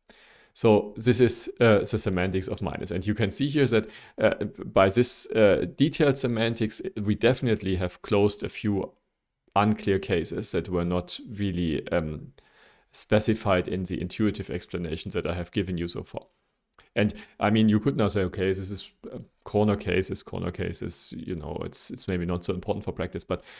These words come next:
you know, if you sit down and implement such a thing and you want to write an algorithm for it at some point, um,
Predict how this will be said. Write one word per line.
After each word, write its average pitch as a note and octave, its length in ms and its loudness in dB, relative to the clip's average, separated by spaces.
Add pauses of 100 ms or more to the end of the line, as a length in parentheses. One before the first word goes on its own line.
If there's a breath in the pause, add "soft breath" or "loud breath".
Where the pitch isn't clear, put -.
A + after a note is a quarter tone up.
(260 loud breath)
you G#2+ 100 2
know, A2 120 6
if A2+ 140 2
you A2 60 2
sit C#3+ 240 0
down A#2 220 6
and F2+ 120 0
implement G#2 520 2
such F#2 200 -2
a G2+ 60 0
thing E2+ 320 -4
and F2 160 -6
you F#2+ 80 -2
want F2+ 260 -2
to G2 140 -2
write F2 280 2
an D#2+ 120 -2
algorithm F2+ 540 0
for - 200 -8
it - 180 -10 (360)
at G2 140 -4
some - 180 -8
point, - 300 -12 (500 soft breath)
um, G2 400 0